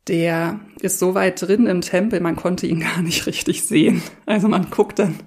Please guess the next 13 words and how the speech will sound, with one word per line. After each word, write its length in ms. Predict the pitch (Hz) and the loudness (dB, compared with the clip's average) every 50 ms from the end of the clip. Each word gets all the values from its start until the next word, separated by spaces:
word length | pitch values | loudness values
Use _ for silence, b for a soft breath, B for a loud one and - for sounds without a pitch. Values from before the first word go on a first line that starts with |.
| - _ | -20 _
zu 180 | - - - 190 | -4 0 2 2
einem 180 | 175 170 175 | 2 2 2
Spiegel, 640 | - - - - 190 196 208 196 196 185 185 196 214 | 0 0 0 0 0 0 2 2 4 4 4 4 4
dass 240 | 208 - - - - | 2 0 -2 -2 -2
man 160 | 185 180 180 | -2 0 0
dann 200 | 175 - 190 - B B B B B B B | 0 0 -2 -4 B B B B B B B
in 220 | 185 190 202 202 | 4 4 4 4
dem 200 | 196 175 175 - | 2 2 2 2
Spiegel 840 | - - - - - - 190 185 180 170 160 151 147 151 240 240 B B B B B B B B | 0 -4 -6 -6 -4 -4 -2 -2 -2 0 0 2 2 0 0 -4 B B B B B B B B
das 200 | - 175 160 - | -4 -4 -4 -4
Allerheiligste 1200 | - - 160 156 156 160 147 139 147 139 143 143 151 - 147 143 - - - - - 165 180 226 - - _ _ _ - | -2 -2 0 0 0 0 -2 -2 -4 -4 -4 -4 -4 -6 -6 -6 -8 -12 -12 -8 -8 -8 -8 -8 -12 -16 _ _ _ -10
sehen 460 | 160 160 - - 156 151 143 - - - | -8 -6 -2 -2 0 0 0 -2 -4 -6
kann. 480 | - - 160 160 180 233 - - - | -6 -4 -4 -2 -2 -4 -6 -8 -12